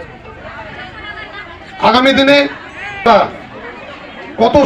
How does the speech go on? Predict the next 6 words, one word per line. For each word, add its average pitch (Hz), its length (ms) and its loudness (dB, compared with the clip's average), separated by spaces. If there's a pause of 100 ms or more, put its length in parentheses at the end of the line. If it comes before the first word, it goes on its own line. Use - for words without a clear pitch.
শ্রমজীবীর 277 580 8
উপকার, 233 360 6 (840)
কত 240 120 4 (160)
দুস্থ 277 220 2 (120)
মানুষের 269 360 4
উপকার 262 360 6